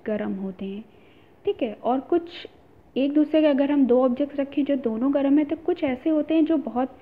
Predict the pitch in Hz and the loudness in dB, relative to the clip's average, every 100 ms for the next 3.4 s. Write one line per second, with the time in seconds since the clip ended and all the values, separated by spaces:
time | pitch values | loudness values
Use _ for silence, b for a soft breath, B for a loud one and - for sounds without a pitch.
0 | B B - 208 196 233 294 302 302 302 | B B -6 -6 -2 0 2 4 4 4
1 | 330 359 311 294 - 285 285 247 277 330 | 2 2 2 0 -2 -4 -2 -2 0 0
2 | 339 381 - - - _ _ _ - - | 0 -2 -2 -8 -20 _ _ _ -14 -14
3 | - 226 220 | -10 -8 -6